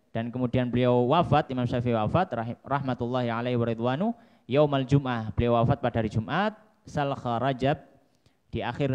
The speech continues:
bulan Rajab, sanata arba'in wa mi'atain, di tahun dua ratus empat Hijriah. Ya, jadi umurnya Imam Syafi'i itu masih sekitar lima puluh empat tahun.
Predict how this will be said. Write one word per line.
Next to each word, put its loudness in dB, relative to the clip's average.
bulan 4
Rajab, 0
sanata -2
arba'in -4
wa 0
mi'atain, -8
di -6
tahun -2
dua 2
ratus -6
empat -8
Hijriah. -4
Ya, -16
jadi -4
umurnya 2
Imam -2
Syafi'i -2
itu -2
masih -6
sekitar -6
lima -4
puluh -2
empat -6
tahun. -6